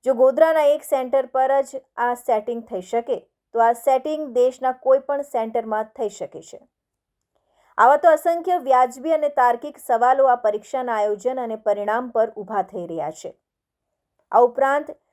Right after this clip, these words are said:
એન ટી એ દ્વારા જેટલી પરીક્ષાઓ લેવાય છે, એમાં પણ દર વર્ષે કઈ ને કઈ ગેરરીતિઓ સામે આવે જ છે.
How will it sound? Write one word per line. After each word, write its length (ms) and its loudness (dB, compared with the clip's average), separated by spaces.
એન 280 0
ટી 200 -6
એ 220 8
દ્વારા 440 2
જેટલી 380 -8
પરીક્ષાઓ 540 -2
લેવાય 420 0
છે, 320 -12
એમાં 300 0
પણ 200 0
દર 280 2
વર્ષે 460 -2
કઈ 200 0
ને 140 -2
કઈ 240 -2
ગેરરીતિઓ 580 -2
સામે 360 -6
આવે 220 -6
જ 40 -14
છે. 320 -18